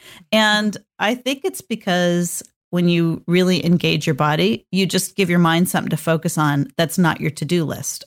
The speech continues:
or whatever other distractions or anxieties are bothering you. And I,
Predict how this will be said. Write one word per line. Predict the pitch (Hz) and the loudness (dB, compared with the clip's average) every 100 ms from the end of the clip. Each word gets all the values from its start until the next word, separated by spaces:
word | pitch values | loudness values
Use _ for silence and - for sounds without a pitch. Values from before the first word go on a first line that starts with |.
| - | -2
or | 175 170 156 156 _ _ | 2 2 0 -4 _ _
whatever | - 180 170 160 165 | -4 -2 0 -2 -2
other | 165 156 147 147 143 _ | -2 -2 -2 -4 -6 _
distractions | 160 - 170 - 175 151 | -10 -6 -6 -4 -2 -2
or | 151 | -2
anxieties | 151 151 147 143 143 143 | 0 0 0 0 0 0
are | 143 | -2
bothering | 139 151 151 156 151 | -2 -2 0 2 2
you. | - | 0
And | - 180 180 180 _ _ _ _ - | 0 2 2 0 _ _ _ _ -4
I, | 175 | -4